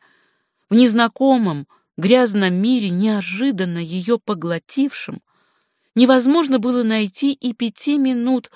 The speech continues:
для последовательных размышлений. Дни проходили в безостановочной деятельности, как в кошмарном сне. И право, это был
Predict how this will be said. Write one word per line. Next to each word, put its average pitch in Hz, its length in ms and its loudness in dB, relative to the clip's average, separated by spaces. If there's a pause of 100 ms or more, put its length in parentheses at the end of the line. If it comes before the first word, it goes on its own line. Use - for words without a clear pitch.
(260)
для 202 200 2
последовательных 175 1080 -4
размышлений. 170 880 -6 (1080)
Дни 254 240 6
проходили 220 720 -2 (300)
в 202 60 -2
безостановочной 208 1000 -2
деятельности, 170 880 -4
как 175 200 -6
в - 120 -18
кошмарном 202 560 -4
сне. 165 480 -8 (760)
И 160 100 -8
право, 185 360 -4
это 143 260 -10
был 147 300 -10